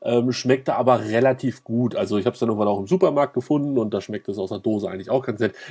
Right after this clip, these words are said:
Ist ein Erfrischungsgetränk letzten Endes. Hat mit Bier relativ wenig am Hut. Das ist ja bei Alster und Radler leider immer so. Aber, ähm, man konnte es eigentlich ganz gut trinken, wenn man jetzt nicht eine Cola oder ein Wasser haben wollte. Äh, von daher für fünf Euro im Stadion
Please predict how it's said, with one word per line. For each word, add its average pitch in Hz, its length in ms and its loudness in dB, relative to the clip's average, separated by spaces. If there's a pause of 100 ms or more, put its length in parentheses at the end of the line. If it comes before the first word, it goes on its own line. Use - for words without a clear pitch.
Ist 156 120 2
ein 160 60 4
Erfrischungsgetränk 120 800 2
letzten 101 180 -4
Endes. 104 180 -2
Hat 131 100 -2
mit 117 140 0
Bier 127 280 2
relativ 113 340 2
wenig 143 320 2
am 117 100 -4
Hut. 127 200 0
Das - 120 -12
ist 110 120 -12
ja 107 80 -4
bei 98 180 -6
Alster 104 360 -8
und 98 100 -4
Radler 101 400 -4 (340)
leider 101 240 0
immer 123 220 4
so. 117 340 4
Aber, 110 400 4 (320)
ähm, 107 400 2
man 117 160 2
konnte 156 300 4
es 123 80 -2
eigentlich 131 280 0
ganz 127 200 0
gut 120 160 -2
trinken, 135 320 0
wenn 120 80 4
man 120 100 4
jetzt 117 200 0
nicht 120 200 -4
eine 113 80 -4
Cola 123 320 4
oder 104 220 2
ein 104 100 -4
Wasser 107 380 0
haben 98 260 -6
wollte. 98 360 -4 (440)
Äh, 104 280 -4
von 104 180 -4
daher 107 520 2
für - 140 0
fünf 147 280 0
Euro 131 420 6
im 123 100 2
Stadion 120 600 6